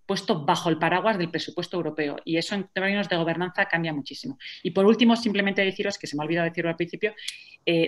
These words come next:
dentro de la Comisión Europea hemos creado un Task Force, eh, for Recovery and Resilience y, eh, y yo trabajo ahora mismo en este Task Force de-, designada desde aquí, de-, desde España, desde, desde el día de ayer. <laughs> Así que me, me he unido al Task Force.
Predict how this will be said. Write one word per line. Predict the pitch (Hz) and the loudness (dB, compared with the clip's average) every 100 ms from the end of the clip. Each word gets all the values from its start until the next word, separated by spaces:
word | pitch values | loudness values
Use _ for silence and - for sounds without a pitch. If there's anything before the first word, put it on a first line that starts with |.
| 175 | 2
dentro | 202 208 | 2 6
de | 208 | 6
la | 202 | 4
Comisión | 208 196 202 | 2 0 2
Europea | 202 202 220 | 2 2 2
hemos | 190 180 | 2 -2
creado | 185 185 | -2 0
un | 180 175 175 | 2 0 -2
Task | - 196 - - - | 2 2 0 -14 -16
Force, | - 196 190 - - | -6 -4 -4 -6 -4
eh, | 165 156 | -4 -2
for | 165 | -4
Recovery | 156 156 190 185 185 | -4 -4 -4 -2 -2
and | 175 | -2
Resilience | 170 165 277 240 320 - - - - - - _ | -4 -2 0 0 0 -4 -18 -20 -18 -18 -20 _
y, | - 175 | -2 4
eh, | 170 170 170 | 6 6 4
y | 190 | 0
yo | 180 | 0
trabajo | 170 170 170 | 2 0 0
ahora | 165 165 | 0 0
mismo | 170 180 | -2 -2
en | 170 | -4
este | 165 165 | -4 -6
Task | - 170 - | -4 -4 -4
Force | 185 - | -8 -4
de-, | 165 | -4
designada | 143 151 165 175 | -4 -4 -2 0
desde | 170 | -2
aquí, | 156 165 | -4 -2
de-, | 165 165 - | -2 -2 -2
desde | 156 | -6
España, | 160 - 175 175 | -6 -4 -4 -2
desde, | 156 143 156 151 - | -2 -2 -4 -4 -4
desde | 156 151 | -6 -4
el | 151 | 0
día | 165 | 0
de | |
ayer. | 147 156 - | 0 -4 -4
<laughs> | - - - - - 370 | -6 -6 -8 -2 -2 0
Así | 180 170 175 | 0 0 -2
que | 175 170 | -2 0
me, | 170 | 0
me | 170 175 | 0 0
he | |
unido | 180 | 2
al | 170 | 2
Task | 170 170 | 0 -4
Force. | 208 - | -6 -8